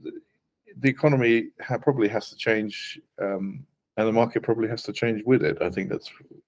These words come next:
the, the, the, the, the conclusion that we reach in the piece. Um, but, yeah, it's a question of how, how effectively the government can stimulate and whether they can reach any agreement on,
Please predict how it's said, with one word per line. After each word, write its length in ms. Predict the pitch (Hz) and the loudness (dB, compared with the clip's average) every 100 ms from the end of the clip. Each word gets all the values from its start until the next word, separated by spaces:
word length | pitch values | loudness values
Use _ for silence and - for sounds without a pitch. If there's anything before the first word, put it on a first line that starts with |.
| _ _ | _ _
the, 200 | 98 95 - | -4 -4 -4
the, 100 | 110 - | -8 -6
the, 140 | 92 - | -8 -6
the, 120 | - - _ _ _ _ _ _ - | -8 -8 _ _ _ _ _ _ -4
the 140 | 101 | -2
conclusion 520 | 92 101 110 104 92 | 2 4 6 4 4
that 100 | 87 | 0
we 120 | 85 85 | 2 2
reach 320 | 90 - - | 2 0 -4
in 120 | 82 | -4
the 60 | 78 | -2
piece. 400 | - 90 85 - - - - - - - _ - | 2 4 2 -2 -18 -18 -18 -20 -20 -20 _ -8
Um, 500 | 92 90 90 92 - - - | -4 -2 -4 -6 -10 -12 2
but, 220 | 104 117 | 4 8
yeah, 140 | 101 | 6
it's 160 | 95 104 | 6 2
a 40 | |
question 400 | - 110 - 92 | 2 2 2 0
of 140 | 95 - | 0 2
how, 500 | 95 92 90 85 - _ - - _ _ _ _ _ _ | 4 6 6 4 -2 _ -20 -20 _ _ _ _ _ _
how 320 | - - 104 95 | -10 -2 2 2
effectively 600 | 90 107 - 95 92 87 | 2 0 0 -4 0 0
the 40 | |
government 440 | 92 90 87 82 | 0 0 -2 -8
can 180 | - 80 | -8 -12
stimulate 720 | - - 92 78 80 82 - - 90 | -6 -4 0 2 2 0 -8 -12 -8
and 280 | 87 87 85 | -6 -8 -12
whether 420 | - 92 87 85 | 2 4 4 4
they 100 | 85 | 2
can 160 | 82 92 | 2 0
reach 220 | 90 85 | 0 0
any 200 | 85 85 | 0 0
agreement 460 | 80 87 82 85 78 | 0 0 0 -4 -4
on, 360 | 82 87 92 | -6 -8 -12